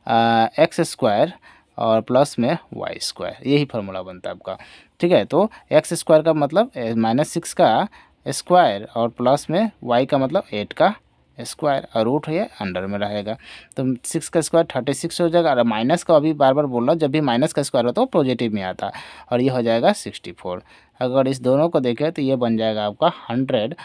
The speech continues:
और हंड्रेड का जो रूट अंडर आता है वो बन जाएगा आपका टेन, तो यहाँ पर क्या हो जाएगा आंसर, टेन आ जाएगा इसका, ठीक है। तो ऑप्शन नंबर सी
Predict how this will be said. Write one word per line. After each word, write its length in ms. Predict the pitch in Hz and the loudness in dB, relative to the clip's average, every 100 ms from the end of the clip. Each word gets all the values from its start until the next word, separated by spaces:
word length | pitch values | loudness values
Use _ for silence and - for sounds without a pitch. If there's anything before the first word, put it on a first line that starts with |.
| - - | -20 -6
और 80 | 120 | -4
हंड्रेड 320 | 113 117 139 | -2 0 0
का 100 | - | 0
जो 140 | 135 120 | -2 -2
रूट 260 | 123 147 | -2 0
अंडर 220 | 135 113 104 | 0 0 -4
आता 220 | 98 135 | -2 -2
है 60 | |
वो 140 | 120 95 | -2 -6
बन 160 | 92 92 | -8 -8
जाएगा 300 | 98 98 98 | -8 -6 -8
आपका 240 | - 202 196 _ | 2 2 2 _
टेन, 340 | 202 160 85 - - - - - | 0 0 -2 -12 -20 -20 -20 -6
तो 60 | 117 | -2
यहाँ 200 | 127 131 | 0 0
पर 160 | 123 | -2
क्या 180 | 117 127 | 2 4
हो 80 | 120 | 4
जाएगा 260 | 120 117 113 | 4 2 0
आंसर, 320 | 117 202 254 - _ _ - | 2 4 2 -2 _ _ -6
टेन 240 | 95 90 | -4 -4
आ 100 | 90 | -8
जाएगा 300 | 92 92 92 | -10 -8 -8
इसका, 280 | 95 - 95 - _ | -10 -10 -12 -14 _
ठीक 140 | 143 170 | -2 2
है। 100 | 151 | 0
तो 120 | 107 | 0
ऑप्शन 280 | 110 - 127 | -2 -2 0
नंबर 300 | 120 123 196 - _ - | 2 4 2 0 _ -18
सी 320 | - 143 | -12 -10